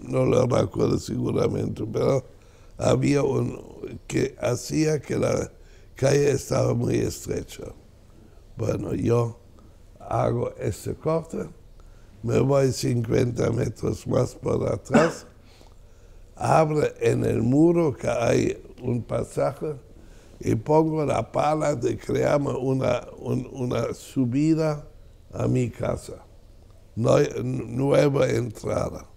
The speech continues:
En el momento que rompe este muro, me vienen dos policías con su moto y me paralizan la obra.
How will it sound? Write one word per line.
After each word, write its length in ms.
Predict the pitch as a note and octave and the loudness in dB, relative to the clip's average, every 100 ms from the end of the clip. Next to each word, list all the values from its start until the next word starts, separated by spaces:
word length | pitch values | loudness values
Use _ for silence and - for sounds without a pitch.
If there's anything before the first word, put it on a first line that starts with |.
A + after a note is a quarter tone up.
| - - - - - - - | -20 -20 -20 -20 -20 -16 -2
En 240 | G#2 A2 | 0 4
el 140 | - | 2
momento 720 | A2+ A#2+ C3+ E3 F3+ F3 F3 | 2 2 4 4 4 2 0
que 160 | D3 E3 | 2 4
rompe 640 | D3 D3 D3 B2 A#2 A#2+ C3+ | 4 4 2 -2 -2 0 0
este 280 | - - | -2 -2
muro, 600 | B2 A2 A#2+ B2+ C#3 C3 - - - - - - - - | -2 2 2 2 0 -2 -12 -20 -20 -20 -20 -20 -16 -2
me 200 | A#2 B2 | 2 4
vienen 560 | B2+ C3+ C3 A#2 A#2+ | 6 4 4 4 2
dos 220 | A2+ C3+ B2+ | 4 4 2
policías 920 | - C3 - - - C3+ C#3 C3 - | 0 2 2 0 2 4 4 4 2
con 240 | - A#2 | 0 0
su 200 | G2 A2 | -2 -2
moto 580 | A2+ C3+ C3+ D#3+ D#3+ - - - - - - - - - - - | 2 2 2 0 0 -4 -20 -20 -20 -20 -20 -20 -20 -20 -20 -4
y 140 | A2+ | 2
me 160 | B2+ B2 | 4 4
paralizan 1000 | A2 A#2 A#2 A2+ A2+ C3+ C#3 - C3 A#2+ | 2 2 2 0 0 0 -2 -6 -6 -4
la 120 | G#2+ G#2 | -2 -2
obra. 520 | A2 G#2 G#2 - | -2 -2 -4 -8